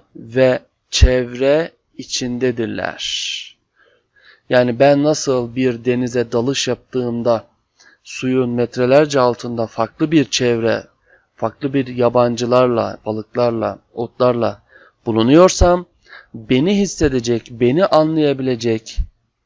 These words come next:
close to diyor, bu deneyime, bu deneyime en yakın kişi bir astronottur. Çünkü o da uzayda farklı kişilerle, yabancılarla bir aradadır.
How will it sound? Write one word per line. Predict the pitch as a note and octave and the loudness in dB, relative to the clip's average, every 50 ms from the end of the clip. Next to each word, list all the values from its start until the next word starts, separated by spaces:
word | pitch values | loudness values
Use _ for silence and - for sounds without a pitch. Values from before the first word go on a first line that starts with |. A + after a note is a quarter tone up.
| _ _ _ _ _ _ _ _ _ _ _ _ _ - | _ _ _ _ _ _ _ _ _ _ _ _ _ -10
close | - A#2+ B2 B2 B2 A#2+ - - | -6 -2 0 0 0 0 -2 -6
to | - A#2+ A2 | -10 -8 -4
diyor, | A2 G#2+ G#2+ G2 - - - - | -4 -4 -4 -4 -6 -10 -12 -8
bu | C3 B2+ B2 | -6 -4 0
deneyime, | C3 B2+ A#2+ B2 A#2+ A#2+ A#2+ A#2 A2+ A2+ G#2+ G#2+ G2 - _ _ _ _ _ _ _ _ _ _ _ _ _ _ - | 0 0 0 0 0 0 0 0 2 0 0 0 -4 -10 _ _ _ _ _ _ _ _ _ _ _ _ _ _ -10
bu | B2+ B2 A#2+ | -8 -4 -2
deneyime | B2 A#2 A#2 A#2+ A#2+ A#2 A#2 A2+ A2 G#2 G2+ G2+ - _ _ _ _ _ _ _ _ _ _ _ - | -2 -2 -2 -2 -2 -2 -2 -2 -2 -2 -4 -4 -8 _ _ _ _ _ _ _ _ _ _ _ 0
en | C3+ C#3 D#3 E3+ | 4 4 6 6
yakın | E3+ D#3+ C#3+ A#2+ - - B2 A#2+ A#2+ | 6 4 2 2 0 -2 -4 -4 -4
kişi | A2 - B2+ - - - D#3+ C#3 | -4 -6 -6 -4 -4 -2 -2 0
bir | D3 C#3+ - - | 0 0 0 0
astronottur. | A#2+ A#2 - - - B2+ B2 A#2+ B2 B2 A#2 - - - A2 - - - _ - - - - _ | -4 -6 -6 -8 -6 -4 -2 -2 -2 -2 -2 -4 -6 -12 -12 -12 -14 -20 _ -20 -20 -20 -20 _
Çünkü | - - D3 C3+ B2 C3+ | -4 -2 -2 0 2 2
o | B2+ B2 | 2 2
da | B2 A#2 | 2 0
uzayda | B2 B2 A#2 B2 A#2+ A#2 A2 A2+ A#2 A#2+ C3+ D#3+ E3+ - _ _ _ _ _ _ _ _ _ _ | -2 0 2 4 4 4 4 4 4 4 4 4 2 -2 _ _ _ _ _ _ _ _ _ _
farklı | - A#2 A#2 A2+ _ - C3+ C3+ C3 - - _ | 0 0 0 0 _ -4 -4 -2 -2 -4 -6 _
kişilerle, | - - C3+ - - A#2+ A#2+ A2+ A2 G#2+ G#2+ G#2+ A2 - _ _ _ _ _ _ _ _ _ _ _ _ _ _ _ - | -14 -10 -8 -6 -4 -2 -2 -2 -2 -2 -4 -8 -10 -12 _ _ _ _ _ _ _ _ _ _ _ _ _ _ _ -2
yabancılarla | B2 B2+ B2 B2 B2+ B2 A#2+ A2 A#2 A2+ A#2 A2+ A2+ A2+ A#2 B2+ C#3 D3+ D#3 C3 A#2 | 0 2 4 4 4 4 2 0 -2 0 2 2 2 4 4 6 6 4 4 2 0
bir | B2 C3 B2+ - - | -2 0 0 0 0
aradadır. | A#2+ A2+ A2+ A2+ A#2 B2+ B2 A#2 B2 A#2 G#2+ - - - - - - | 0 2 2 2 2 2 2 2 2 0 0 0 -4 -8 -10 -14 -14